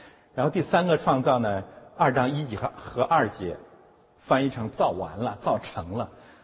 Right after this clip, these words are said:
当耶稣在十字架上说成了，“It is finished”，就是说全部造完了。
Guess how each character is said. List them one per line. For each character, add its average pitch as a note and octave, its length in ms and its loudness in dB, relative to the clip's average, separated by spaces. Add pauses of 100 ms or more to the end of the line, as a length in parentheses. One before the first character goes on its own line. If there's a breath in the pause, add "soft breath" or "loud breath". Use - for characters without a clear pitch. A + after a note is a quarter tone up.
(140 loud breath)
当 D#3 160 4
耶 E3+ 100 6
稣 D#3+ 80 4
在 D#3+ 140 6
十 C3+ 180 0
字 D#3 140 -4
架 D#3 160 0
上 A#2+ 140 0
说 B2+ 240 2
成 G#2+ 380 -4
了， D#3+ 160 2 (160)
“It F3+ 160 6
is D#3 180 2
finished”， D3 580 0 (1300)
就 C3 100 0
是 A2+ 80 2
说 G#2 320 0 (400)
全 A2+ 240 -2
部 C3 100 -2
造 A2+ 160 4
完 D#2+ 180 -4
了。 G2 140 -10